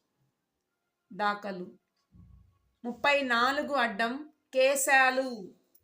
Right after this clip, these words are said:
కురులు. ముప్పై ఒకటి అడ్డం విజయదశమికి పూజించే చెట్టు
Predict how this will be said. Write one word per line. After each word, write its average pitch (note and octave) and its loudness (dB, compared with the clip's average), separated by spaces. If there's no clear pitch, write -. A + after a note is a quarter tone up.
కురులు. B3+ -6
ముప్పై C#4 2
ఒకటి C#4 -2
అడ్డం A#3+ 0
విజయదశమికి C#4+ 0
పూజించే C4 -4
చెట్టు B3 -4